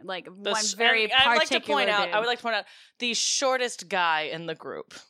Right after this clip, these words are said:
Speaker 1: The, the smallest guy in the group. He was pretty small.
Speaker 2: He was a teeny weeny.
Speaker 1: He was super drunk, and he came up to that guy who had said something to them, and he started, like, talking to him like they were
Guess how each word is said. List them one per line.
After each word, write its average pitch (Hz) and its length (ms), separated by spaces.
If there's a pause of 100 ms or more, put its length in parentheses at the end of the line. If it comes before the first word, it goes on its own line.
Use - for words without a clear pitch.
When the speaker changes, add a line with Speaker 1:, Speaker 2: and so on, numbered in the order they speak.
(300)
Speaker 1:
The, 202 260
the 190 140
smallest - 500
guy 170 160
in 165 60
the 170 80
group. 180 260
He 196 140
was 226 100
pretty 214 220
small. 196 320
Speaker 2:
He 190 60
was 185 100
a 180 80
teeny 240 300
weeny. 226 280 (160)
Speaker 1:
He 247 160
was 208 160
super 220 240
drunk, 196 340
and 202 120
he 214 100
came 226 240
up 214 160
to 208 120
that 190 200
guy 196 240
who 190 60
had 185 160
said 247 240
something 202 360
to 196 100
them, 185 320
and 185 600
he 185 200
started, 202 280
like, 185 140
talking 185 320
to 196 40
him 196 140
like 185 180
they 175 120
were 165 100